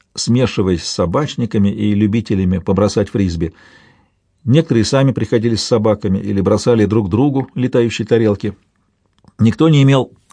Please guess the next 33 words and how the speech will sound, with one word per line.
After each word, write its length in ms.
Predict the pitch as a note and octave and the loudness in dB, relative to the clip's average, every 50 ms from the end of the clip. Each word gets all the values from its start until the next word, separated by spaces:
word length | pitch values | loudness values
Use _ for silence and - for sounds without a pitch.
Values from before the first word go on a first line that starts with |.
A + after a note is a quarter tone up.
| _ _ _ _ _ | _ _ _ _ _
точного 460 | - D3+ E3 D3+ - - C3 A#2+ A2+ | 2 2 2 2 2 2 2 2 2
представления, 600 | - A2 A2 - - - B2 A#2+ C#3+ C#3 B2 A#2+ | 2 0 -4 -4 0 0 2 2 2 2 2 2
как 380 | G#2 - - - D3+ D3+ C3 A#2 | 2 0 -2 0 0 0 0 0
будет 320 | B2 C#3+ C3+ C3 A2 - | 0 0 2 2 0 0
проходить 460 | - B2 A#2 - B2+ C3 D3 G3 F#3+ - | 0 0 0 2 0 0 0 0 -2 0
концерт, 480 | - A2 G2 - - F#2 D#2 C2+ - _ _ _ - - - - - - - - - _ _ _ _ _ | 0 0 0 0 -2 -4 -6 -6 -10 _ _ _ -20 -20 -20 -20 -20 -20 -20 -20 -20 _ _ _ _ _
но 420 | - F2 F#2+ B2 D3+ F#3 G3+ G3 A3 | -4 -2 0 0 0 0 -2 -2 -2
на 160 | G#3 C#3 C#3 | 0 0 0
дорожках 680 | B2+ B2 C3+ C3+ E3+ G3+ G3+ - - G#3 F#3 - - - | 2 2 4 4 4 4 2 2 0 -2 -2 -2 -2 -4
уже 240 | C3+ A#2+ D3+ E3+ | -2 0 0 0
бродило 420 | D#3+ D3+ D3+ D3 C3+ C3+ E3+ F3 E3+ | 2 2 2 2 2 2 2 4 4
немало 340 | D3 C#3 C#3 D3 D#3 D#3 C#3+ | 4 4 4 2 2 2 0
полицейских 800 | - D#3+ D3+ D#3 D3 - - B2+ G#2 - - - E2+ - _ _ | 0 0 0 0 0 0 0 0 0 0 -4 -8 -10 -10 _ _
и 100 | - G#2+ | -4 0
агентов 460 | A#2 B2+ B2+ A2+ A2+ F#2+ E2+ - G2 - | 0 0 2 2 0 0 0 -4 -8 -8
в 20 | |
штатском. 460 | - - G#2+ D#2+ - - - C#2+ C#2 - _ _ _ _ _ _ _ | -4 -4 -4 -4 -4 -8 -16 -16 -16 -16 _ _ _ _ _ _ _
Этих 300 | - A#2 G#2 - G#2 - | -6 -6 -4 -4 -6 -4
переодетых 560 | - B2+ A#2+ B2 B2 A#2+ D3+ D3+ - A#2 F#2 | -2 0 2 2 2 2 2 0 0 -2 -2
было 160 | F#2+ A2+ A#2 A#2+ | -2 0 0 0
видно 260 | A#2+ B2+ A2 A2 A2+ | 0 0 0 0 0
за 100 | G2 A#2+ | 0 0
версту, 420 | A#2+ D3 C#3+ - - - - D2+ | -2 -2 -4 -4 -8 -8 -8 -8
потому 300 | C#2+ - F#2 G#2 G2 G#2 G#2+ | -8 -4 -2 0 0 0 0
что 200 | - - G#2+ G2+ | 0 0 -2 -2
все 340 | - - - - C3 D3 | -2 -8 -4 0 2 2
они 160 | D#3+ D#3 D3 C#3 | 4 4 4 4
носили 320 | B2+ A#2+ A2 - C3 A#2+ | 2 2 0 0 0 0
причёски, 540 | G#2 - A2+ G#2+ - D3 C#3+ - - - A2+ | 0 0 -2 0 0 0 0 0 0 -6 -6
как 220 | G#2 - G#2 - | -2 -4 -4 -4
у 40 | A2 | -2
Фиделя 300 | A2 B2+ A#2+ B2+ A#2 A2 | -4 0 0 2 0 0
Кастро, 480 | G#2+ - D3+ D#3+ C#3 - - G2 F2 | 0 0 0 0 0 -2 -2 -2 -2